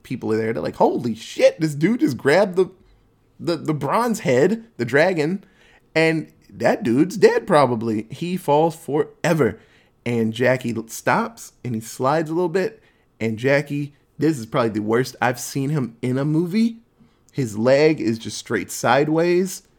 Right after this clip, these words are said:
He is bleeding from everywhere, and Vulture lands, and he has the dragon statue in his hand. Jackie's like, "Fuck, man." <laughs> He's like, "I can't. I'm tired, y'all." And he gives him the statue, and he's like, "Dude, you deserve this, man." He's like,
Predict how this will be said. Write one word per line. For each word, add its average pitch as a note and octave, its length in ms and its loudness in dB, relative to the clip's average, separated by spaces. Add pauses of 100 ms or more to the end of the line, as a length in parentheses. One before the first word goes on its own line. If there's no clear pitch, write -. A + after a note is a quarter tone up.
(200)
He C3 200 -2
is A2+ 80 -2
bleeding B2+ 500 0
from A2+ 280 -8 (200)
everywhere, F3+ 960 4 (540)
and B2+ 240 -2
Vulture D3+ 420 -2
lands, F#3+ 640 -4 (220)
and B2 180 -2
he B2+ 420 -2 (160)
has C3+ 300 0
the C#3+ 60 -8
dragon D#3 320 2
statue D3+ 340 -6
in D3 60 -2
his C#3 120 -6
hand. F3+ 300 -4
Jackie's C#3 320 -4
like, B2 100 -10
"Fuck, - 480 -16
man." A2+ 260 -10 (140)
<laughs> - 160 -20
He's - 240 -10
like, - 200 -12
"I F3 40 -14
can't. - 380 -10 (760)
I'm E3+ 120 -4
tired, B2+ 460 -4
y'all." - 340 -6 (420)
And C#3+ 200 0
he E3 80 -2
gives D#3 280 0
him E3+ 100 -4
the D#3+ 80 -4
statue, E3+ 400 -2
and C#3 80 -2
he's C#3 160 -4
like, G#2+ 200 -2
"Dude, A2 220 -4
you G#2+ 120 -4
deserve G#2+ 640 -2
this, F2+ 280 -12
man." F#2+ 300 -6
He's B2 200 -8
like, G2+ 280 -10